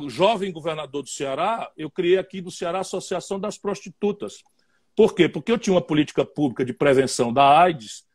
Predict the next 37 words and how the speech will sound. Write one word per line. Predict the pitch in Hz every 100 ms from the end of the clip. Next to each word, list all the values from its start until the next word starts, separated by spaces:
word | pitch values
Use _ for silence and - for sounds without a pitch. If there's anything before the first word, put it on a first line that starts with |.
| _ _ -
não | 131
é, | 156 165
e | 143 135
de | 113
planejamento | - 131 135 120 131 131 -
familiar, | 123 123 117 151
feita | 180 165 160 151
em |
diálogo | 120 139 147 127 127
com | 175
as | 170
igrejas, | 147 120 143 190 226 - - _ _ _ _ _ _ -
que |
não | 139 151
precisei | - 139 160
fazer, | 170 - 127 143 131 - - _
fazer | 135 139
discurso | - - 147 143
público | - 165 165 143
nenhum, | 147 160 165 233 - _
só | - 233
mostrei | 320 - 190
pra | 196 180
eles | 160 202 202
a | 151
tragédia, | - 151 120 135 156 190 302 - _ _ _ _
não | 143 143
é, | 196
que | - 143
era | 135 160 147
a | 104 104 104
mortandade | 113 120 - 123 113 147 190 175
e |
tal, | - 151 214 - _ _
e | -
começamos | 175 220 226 - 214 240 226
a, | 240